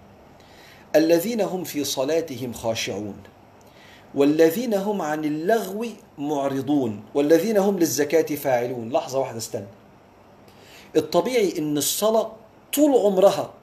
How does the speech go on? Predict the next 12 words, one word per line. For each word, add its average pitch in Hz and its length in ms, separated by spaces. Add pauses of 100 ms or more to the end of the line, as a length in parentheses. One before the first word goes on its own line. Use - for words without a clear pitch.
(120)
مقرونة 165 500
بالزكاة، 131 480 (200)
"يقيمون 147 460
الصلاة 165 520
ويؤتون 143 420
الزكاة". 117 460 (360)
إيه 226 60
اللي 233 120
دخل 226 260
في - 120
النص 131 380
ده؟ 104 140